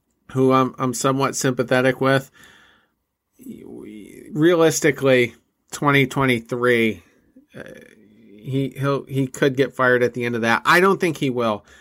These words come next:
'cause I, I just think the team's gonna get better and better, and then people like me and Charlie will be forced to come around.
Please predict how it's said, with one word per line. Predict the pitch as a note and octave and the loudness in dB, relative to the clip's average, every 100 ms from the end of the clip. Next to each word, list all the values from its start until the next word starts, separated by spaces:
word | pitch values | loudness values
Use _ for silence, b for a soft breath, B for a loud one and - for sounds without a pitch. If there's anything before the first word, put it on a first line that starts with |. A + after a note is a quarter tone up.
| b - | b -4
'cause | B2+ | 0
I, | C#3 C#3+ | 2 2
I | D3+ | 0
just | D#3+ - | -2 -2
think | D#3+ | -6
the | D#3+ | -6
team's | D#3 D3+ C#3+ | -2 -2 0
gonna | C#3+ | 0
get | C#3 B2 | 0 0
better | C3 C3+ C3+ | 0 2 2
and | B2+ | 2
better, | B2 B2+ B2 B B B B | 2 2 0 B B B B
and | A#2 B2 | -6 -2
then | B2 A#2+ | 0 0
people | A#2+ C3 C3 | 0 0 2
like | C3 A#2 | 0 0
me | B2 B2+ | 0 0
and | B2 | 0
Charlie | B2 A#2+ A#2+ A#2+ A#2 b b b _ _ | -2 0 2 2 0 b b b _ _
will | A#2 | -10
be | A2 A2+ | -4 -4
forced | A2+ A#2 A#2 - - | -4 -8 -6 -8 -6
to | A#2 A2+ - | -6 -6 -8
come | B2 B2 | -8 -4
around. | A#2+ A2+ G#2+ A2+ | -2 -2 -2 -6